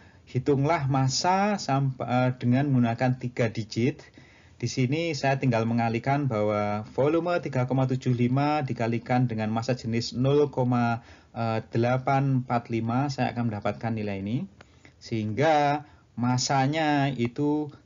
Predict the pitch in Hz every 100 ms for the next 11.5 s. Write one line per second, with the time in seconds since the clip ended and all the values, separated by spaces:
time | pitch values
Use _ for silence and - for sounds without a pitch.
0 | _ 123 120 - 143 143 131 123 131 135
1 | 127 120 131 123 123 123 117 101 107 104
2 | 104 - 104 104 101 107 107 104 95 -
3 | 98 90 90 - - _ 110 120 120 117
4 | 113 113 110 - 113 107 120 110 107 110
5 | 104 135 - 123 117 117 110 120 120 107
6 | 110 - 160 175 - - - - - 104
7 | 101 - 165 131 127 131 131 - _ -
8 | - 113 113 113 113 113 110 113 - 123
9 | 135 147 143 131 117 107 120 120 123 139
10 | 131 123 123 113 104 123 117 107 104 -
11 | 107 107 98 127 135